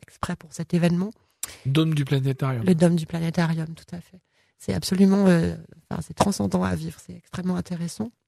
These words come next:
Speaker 1: Et puis, on va avoir, euh, aussi, euh, un film réalisé à la Corne d'Urfé, euh, au château de la Corne d'Urfé, qui a été mis en lumière et mis en musique avec des compositions originales, qu'elles soient musicales ou, euh, en lumière. Et le tout, euh, travaillé en time-lapse.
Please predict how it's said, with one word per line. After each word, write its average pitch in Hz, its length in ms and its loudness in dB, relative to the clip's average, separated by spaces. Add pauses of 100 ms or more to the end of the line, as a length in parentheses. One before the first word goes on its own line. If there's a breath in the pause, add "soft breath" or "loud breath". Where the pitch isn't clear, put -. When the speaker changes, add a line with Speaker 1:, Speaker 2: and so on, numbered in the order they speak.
(760)
Speaker 1:
Et 170 80 -6
puis, - 160 -20
on 180 100 -4
va 165 140 -10
avoir, 170 340 -4
euh, 160 260 -2
aussi, 165 460 -2
euh, 165 200 -6
un 165 140 2
film 190 380 -4 (400 loud breath)
réalisé 170 580 -4
à 156 100 -4
la 156 120 -6
Corne 180 340 -2
d'Urfé, - 420 -10 (400)
euh, 170 60 -6
au 165 40 -6
château 170 300 -10
de 175 40 -8
la 165 120 -8
Corne 170 340 -6
d'Urfé, 165 420 -14 (320 loud breath)
qui - 120 -16
a 185 40 -2
été 170 180 0
mis 202 200 6
en 202 80 6
lumière 180 460 0
et 156 80 -4
mis 180 180 0
en 180 80 0
musique 165 400 -8
avec 160 220 -20
des 151 80 -18
compositions 170 640 -6
originales, 170 560 0 (340 soft breath)
qu'elles 160 120 -20
soient 165 240 -14 (180)
musicales 165 680 -4
ou, 165 220 -6
euh, 151 160 -8 (160)
en 160 60 -4
lumière. 151 380 -6 (520)
Et 160 100 0
le 160 120 4
tout, 185 260 0
euh, 170 100 2
travaillé 156 360 -8
en 170 80 -2
time-lapse. 151 640 -8